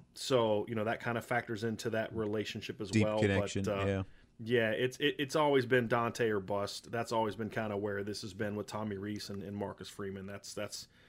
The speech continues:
Speaker 1: that's just how this one's gonna play out.
Speaker 2: See, and now that's how it felt from this. I thought I read something,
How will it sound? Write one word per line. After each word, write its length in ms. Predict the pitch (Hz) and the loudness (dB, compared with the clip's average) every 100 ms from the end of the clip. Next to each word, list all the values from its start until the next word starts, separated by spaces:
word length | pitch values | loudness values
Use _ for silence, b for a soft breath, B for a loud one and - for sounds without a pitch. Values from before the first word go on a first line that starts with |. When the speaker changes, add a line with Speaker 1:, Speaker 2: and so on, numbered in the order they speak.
| - - _ _ - | -20 -20 _ _ -4
Speaker 1:
that's 200 | 107 - | -4 -2
just 100 | 110 | -2
how 140 | 107 | 0
this 180 | 101 - | 0 -4
one's 140 | 98 | -6
gonna 160 | 101 95 | -6 -6
play 300 | - 95 92 | -4 -4 -4
out. 240 | - - | -4 4
Speaker 2:
See, 160 | - 226 | 12 12
and 100 | 185 | 12
now 120 | 180 | 12
that's 200 | 190 196 | 12 12
how 180 | 220 160 | 12 12
it 100 | - | 12
felt 240 | - 160 | 12 12
from 120 | 143 135 | 12 8
this. 200 | 139 - | 10 10
I 120 | 143 139 | 10 10
thought 300 | - 185 185 | 12 12 12
I 80 | 151 | 12
read 320 | 139 135 117 | 12 12 10
something, 720 | - 139 127 139 131 127 | 10 10 10 10 10 8